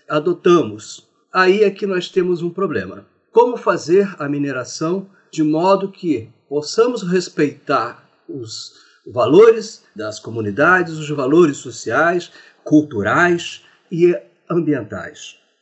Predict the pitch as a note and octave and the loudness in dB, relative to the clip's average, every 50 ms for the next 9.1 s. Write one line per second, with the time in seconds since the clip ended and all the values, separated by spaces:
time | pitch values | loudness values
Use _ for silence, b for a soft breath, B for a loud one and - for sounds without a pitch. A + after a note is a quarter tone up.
0 | _ _ - E3+ G3+ G3+ - G#3+ - - - A#3 C4 C4 C4 B3 A3 - G3+ E3+ | _ _ -8 -6 -6 -6 -6 -8 -6 -2 0 2 2 2 2 0 -2 0 -2 0
1 | - F#3 F3+ F3+ E3+ - F3 D3+ B2+ C#3 B2+ - - - - E3 D#3+ D3+ C#3+ - | 2 2 2 2 2 0 -2 -2 -2 -4 -6 -6 -8 -6 -2 0 0 0 0 -4
2 | - B2 - - C#3 A2 G#2+ G2+ G2 B2 C#3 D#3+ F3+ F3 C#3 A#2+ G#2 G2+ G#2 F#2 | -6 -12 -10 -10 -10 -8 -8 -8 -6 -4 -2 0 0 0 0 -2 -6 -12 -14 -14
3 | - b b b b b b b C#3 D3 C#3+ C#3+ D#3 D3+ D3+ D3+ - - D#3+ D#3 | -16 b b b b b b b 0 2 4 4 4 4 2 0 -4 -4 -6 -6
4 | - - _ _ _ _ - D#3+ - - - - A#3 A#3+ A#3 A3 G#3 G3 - - | -6 -12 _ _ _ _ -6 -6 -6 -4 0 2 2 2 4 2 2 2 2 2
5 | F3+ D3 C3+ D3 C#3+ C3+ C3 A#2 G#2 B2+ E3+ A3 A#3 A3 - F3+ D#3+ D3+ C#3+ C#3 | 2 2 4 2 2 2 0 -4 -4 0 2 2 2 0 -2 -4 -2 -2 -2 -4
6 | C3 - - A#2+ - - G#2 G2+ G2+ A#2+ C#3 D#3+ F#3+ F#3+ G3 - - - - b | -4 -8 -10 -12 -12 -14 -12 -6 -2 0 2 2 0 -2 -6 -12 -14 -16 -18 b
7 | b b b b b b D3 C3 A#2 A2 G#2+ A2 - b b b b - - - | b b b b b b 0 0 0 0 -4 -10 -14 b b b b -14 -6 -2
8 | - F3 F3 F3 F3 E3+ - D3+ D#3+ D3+ D3+ D#3 C3 A#2 A2+ - C#3 C#3+ D3 D#3+ | 0 2 4 2 2 0 0 -2 0 0 0 -2 -2 -4 -4 -2 2 2 2 2
9 | D#3 - | 0 -2